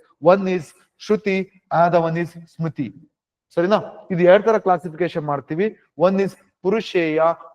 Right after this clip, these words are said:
another one is ಅಪುರುಷೇಯ. This is another type of classification. ಅದಿಲ್ಲ ಅದ್ ನೋಟ್ಸ್ ಅಲ್ಲಿ, but I will tell you. ಪುರುಷೇಯ, ಅಪುರುಷೇಯ is not there, but I will tell all those things. So now consider, just ಇದಕ್ಕೆ ಮಾತ್ರ ತಲೆ ಕೆಡಿಸ್ಕೊಳ್ಳಿ, ಇಲ್ಲೇನಿದೆ ಅದ್ರ ಬಗ್ಗೆ, ಆಮೇಲೆ ಅದ್ರ ಬಗ್ಗೆ ಹೋ-, ಅದಕ್ಕೆ ಹೋಗೋಣ.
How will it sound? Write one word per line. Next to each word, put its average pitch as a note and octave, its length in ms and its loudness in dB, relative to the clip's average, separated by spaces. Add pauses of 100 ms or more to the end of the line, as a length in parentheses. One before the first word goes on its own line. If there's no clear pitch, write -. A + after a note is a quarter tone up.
another E3 260 0
one G#3+ 100 0
is A3 60 -6 (220)
ಅಪುರುಷೇಯ. D#3 760 -2 (340)
This E3 120 -6
is - 140 -8
another F#3+ 260 0
type E3+ 120 2
of E3 80 -2 (140)
classification. A#2+ 640 -10 (280)
ಅದಿಲ್ಲ G3 280 4
ಅದ್ D#3+ 80 4
ನೋಟ್ಸ್ D#3+ 240 -2
ಅಲ್ಲಿ, B2 140 -6 (300)
but F3 120 0
I F#3 40 6
will E3+ 140 2
tell D3+ 160 2
you. A2+ 120 -6 (1040)
ಪುರುಷೇಯ, F#3+ 400 0
ಅಪುರುಷೇಯ E3+ 640 -2
is C#3 60 -8
not C#3+ 220 -4
there, F3 220 -2 (380)
but F3+ 140 4
I E3+ 80 6
will D#3+ 100 -4
tell F3+ 160 0
all C#3+ 280 -4
those C#3+ 180 -2 (120)
things. G2 140 -14 (460)
So F#3 100 0
now A3+ 260 2
consider, E3+ 400 -2
just F3+ 260 -4
ಇದಕ್ಕೆ F#3 240 -2
ಮಾತ್ರ F#3 200 -2
ತಲೆ D#3+ 200 -2
ಕೆಡಿಸ್ಕೊಳ್ಳಿ, D#3 400 -2 (280)
ಇಲ್ಲೇನಿದೆ D#3+ 320 -2
ಅದ್ರ C#3 140 -2
ಬಗ್ಗೆ, C#3 240 -4
ಆಮೇಲೆ G3 340 0
ಅದ್ರ E3+ 120 2
ಬಗ್ಗೆ F3+ 200 -2
ಹೋ-, F#3 120 0
ಅದಕ್ಕೆ G3+ 260 0
ಹೋಗೋಣ. F#3 180 4